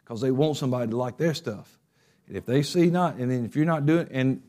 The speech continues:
you know, you have to examine yourself, "Am I doing that because, eh, that's just a guy I go to church with?" That's respect of persons. Treat 'em the w-, you treat 'em the way you wanna be treated.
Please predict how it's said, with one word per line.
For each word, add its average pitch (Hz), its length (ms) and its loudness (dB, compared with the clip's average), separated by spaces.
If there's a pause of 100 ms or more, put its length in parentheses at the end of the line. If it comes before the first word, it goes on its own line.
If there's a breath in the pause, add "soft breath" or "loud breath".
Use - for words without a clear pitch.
you 170 200 4
know, 190 280 2
you 180 180 0
have 208 100 -2
to 156 60 -6
examine 147 360 0
yourself, 131 400 -4
"Am 147 160 -2
I 135 80 0
doing 151 280 0
that 151 140 -4
because, 131 460 -8 (160)
eh, 185 160 -10 (460)
that's - 160 -20
just 151 180 -10
a - 40 -20 (120)
guy 131 160 -6
I 123 60 -8
go 120 100 -8
to 101 60 -8
church 170 280 -8
with?" 101 240 -8 (1120)
That's - 240 -10
respect - 420 -10
of - 120 -20
persons. - 560 -16 (2000)
Treat 135 260 4
'em 139 100 6
the 139 100 6
w-, 135 300 -2 (120)
you 135 120 -2
treat 127 240 -2
'em 127 120 2
the 123 60 -2
way 120 140 0
you 120 140 4
wanna 117 160 0
be 131 100 2
treated. - 400 -2